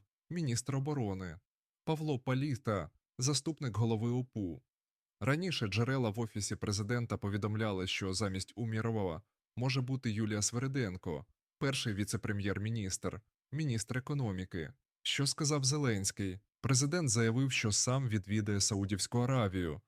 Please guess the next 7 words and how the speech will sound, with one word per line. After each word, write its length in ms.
де 180
в 80
понеділок 680
зустрінеться 680
зі 140
спадкоємним 760
принцем. 600